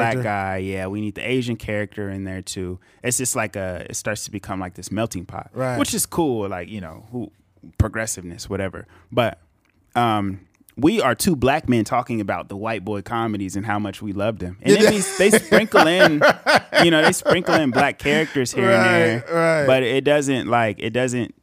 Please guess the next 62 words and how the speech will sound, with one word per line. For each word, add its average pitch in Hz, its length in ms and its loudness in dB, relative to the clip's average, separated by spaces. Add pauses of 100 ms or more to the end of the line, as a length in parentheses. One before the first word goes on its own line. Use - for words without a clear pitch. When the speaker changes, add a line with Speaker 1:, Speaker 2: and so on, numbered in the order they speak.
(120)
Speaker 2:
to 127 160 0
Speaker 1:
No. 113 60 2
Speaker 2:
us, 135 260 2
it 120 100 -2
doesn't 113 260 -2
feel 123 180 -6
like, 92 200 -8
"Dang, 127 240 -6
I 101 80 -4
wish 147 180 -6
there 120 100 -6
was 107 120 -6
a 92 40 -10
black 123 280 -8
character 208 240 -4
Speaker 1:
No, 220 260 4
Speaker 2:
in 180 80 0
there. 185 140 2
Speaker 1:
not - 20 2
Speaker 2:
I 180 40 4
Speaker 1:
at - 60 2
Speaker 2:
wish 185 100 4
there 196 120 4
Speaker 1:
all. 123 80 2
Speaker 2:
was 101 140 -4
a 95 40 -10
gay 123 360 -10
character." 95 420 -10
You 170 160 2
know, 190 160 2
it's 156 120 0
Speaker 1:
No. 104 40 -2
Speaker 2:
just 123 160 -4
like, 110 220 -2 (260)
so 139 240 4
that, 135 320 0
that's 135 360 0
like, 117 340 0 (680)
um, 101 560 0 (260)
at 131 80 -2
least 135 200 0
for 117 100 -4
me, 117 220 -2
like, 101 160 -4
when 101 100 -4
I'm 98 160 -4
writing, 98 360 -6
writing 98 640 -6
the 95 80 -8
script - 300 -10
that 92 140 -6
I'm 90 140 -8
writing 92 200 -6
right 90 180 -8
now, 98 200 -4
I'm 101 120 -4
like, 92 300 -10 (360)
it's 120 220 -2
almost 127 380 0
like 110 420 -2
I 127 180 4
want 123 340 0